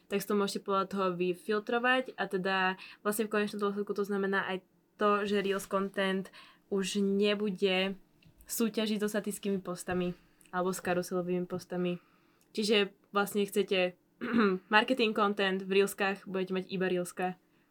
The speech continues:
Teraz to je tak, že napíšete si marketing do vyhľadávania a vlastne všetky typy postov vám to vyhodí.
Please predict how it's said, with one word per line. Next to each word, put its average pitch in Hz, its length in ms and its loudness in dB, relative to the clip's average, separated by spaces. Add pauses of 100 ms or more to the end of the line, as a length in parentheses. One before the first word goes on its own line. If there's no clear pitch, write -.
(140)
Teraz 208 240 4
to - 80 -4
je 190 80 0
tak, 196 320 -2
že 190 320 -2
napíšete 196 400 -2
si 202 80 2
marketing 190 400 -2
do 185 80 -2
vyhľadávania 185 720 0
a - 80 -10
vlastne 180 320 -4
všetky 185 320 -6
typy 180 240 -2
postov 180 400 -6
vám 180 160 -2
to 180 160 -6
vyhodí. 180 400 -6